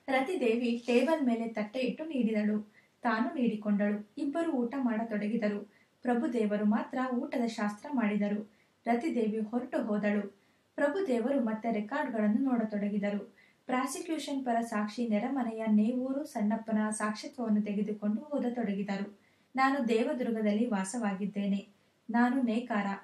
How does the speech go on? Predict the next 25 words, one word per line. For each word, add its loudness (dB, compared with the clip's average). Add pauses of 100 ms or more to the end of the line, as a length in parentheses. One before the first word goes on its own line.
ನಮ್ಮ 2
ಮನೆಯ -2
ಪಕ್ಕದಲ್ಲೇ 0
ಕಂಚುಗಾರ 0
ಶ್ರೀಶೈಲಪ್ಪನ -4
ಮನೆ 0
ಇದೆ. -2 (320)
ನಾನು 2
ಅಕ್ಕಸಾಲೆ -2
ವಿರೂಪಾಕ್ಷಪ್ಪ -4 (140)
ಮತ್ತು -4
ಆತನ -2 (220)
ಹೆಂಡತಿ 0
ಲಕ್ಷ್ಮೀದೇವಿಯನ್ನು 0
ಚೆನ್ನಾಗಿ 0
ಬಲ್ಲೆ. 0 (320)
ಅವರು 2
ಯಾದಗಿರಿ 0
ಬಿಟ್ಟು 0
ನಮ್ಮೂರಿಗೆ 2
ಬಂದ 2
ಮೇಲೆ -2 (160)
ನಮ್ಮ 6
ಬೀದಿಯಲ್ಲೇ 2
ಇರುತ್ತಿದ್ದರು. -2